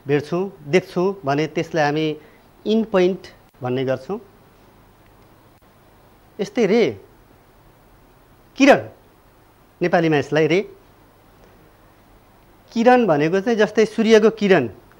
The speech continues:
ray of the sun, same। यसमा int point एउटा हुन्छ र अन्तिममा भाइ बहिनीहरू देखिराख्नु भएको छ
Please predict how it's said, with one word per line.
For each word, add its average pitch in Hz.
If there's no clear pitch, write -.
ray 170
of 196
the 185
sun, 139
same। 202
यसमा 208
int 269
point 254
एउटा 196
हुन्छ 175
र -
अन्तिममा 190
भाइ 156
बहिनीहरू 175
देखिराख्नु 175
भएको 165
छ -